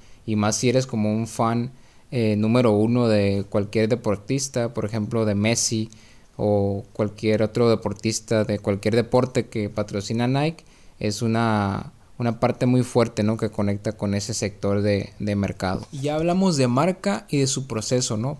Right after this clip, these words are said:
Pero ¿cómo podemos hacer un buen branding? Nosotros como diseñadores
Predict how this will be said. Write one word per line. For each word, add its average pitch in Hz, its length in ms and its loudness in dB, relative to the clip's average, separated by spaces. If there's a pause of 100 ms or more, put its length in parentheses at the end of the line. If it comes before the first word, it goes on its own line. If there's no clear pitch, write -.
Pero 123 260 2
¿cómo 185 280 2
podemos 147 440 2
hacer 131 380 -2
un 147 180 -2
buen 139 240 2
branding? 107 420 0 (640)
Nosotros 151 460 0
como 180 220 2
diseñadores 135 800 2